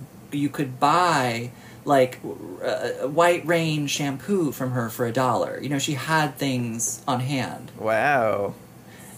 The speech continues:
Speaker 1: I have another question. This is a terribly embarrassing story. Did you start wearing deodorant at, in Boy Choir School?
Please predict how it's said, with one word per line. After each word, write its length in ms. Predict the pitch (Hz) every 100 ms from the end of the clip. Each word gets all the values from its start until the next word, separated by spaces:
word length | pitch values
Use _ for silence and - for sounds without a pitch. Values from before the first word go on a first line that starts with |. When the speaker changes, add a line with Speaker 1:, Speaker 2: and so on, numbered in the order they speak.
| - -
Speaker 1:
I 120 | 175
have 120 | 180
another 260 | 170 170 170
question. 380 | 139 127 - 139
This 140 | 135
is 100 | 147
a 60 | 156
terribly 400 | 147 139 139 135
embarrassing 400 | 123 117 120 120
story. 240 | 135 107 -
Did 200 | 165 156
you 140 | 190
start 300 | 202 196 170
wearing 200 | 147 139
deodorant 580 | 139 156 175 147 110 - - - -
at, 220 | 139 123 - -
in 160 | 127
Boy 160 | 120 120
Choir 240 | 123 110
School? 340 | - - -